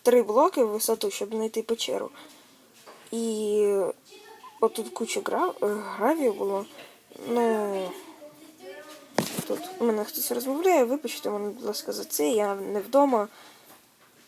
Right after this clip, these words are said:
Пробачте бідного Остапа, я не вдома.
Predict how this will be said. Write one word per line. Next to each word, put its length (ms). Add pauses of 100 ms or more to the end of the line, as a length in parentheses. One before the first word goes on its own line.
(160)
Пробачте 500
бідного 580
Остапа, 480
я 140
не 120 (100)
вдома. 300